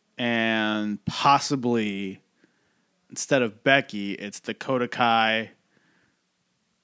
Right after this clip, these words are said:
Asuka, and Kairi Sane, and Bayley as the final four. It just depends if she's cleared.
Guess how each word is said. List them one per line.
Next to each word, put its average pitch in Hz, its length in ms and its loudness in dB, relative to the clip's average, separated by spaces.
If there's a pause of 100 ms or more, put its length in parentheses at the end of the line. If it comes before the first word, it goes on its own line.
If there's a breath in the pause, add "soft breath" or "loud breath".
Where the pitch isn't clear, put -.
(140)
Asuka, 110 580 -2 (260)
and 113 160 -10
Kairi 113 280 -4
Sane, 101 360 -8
and 110 220 -10
Bayley 92 320 -12
as 98 160 -14
the - 80 -18
final 101 280 -10
four. - 380 -16 (240)
It 135 80 0
just 123 180 -2
depends - 520 -16
if 113 100 -8
she's - 160 -14
cleared. - 220 -12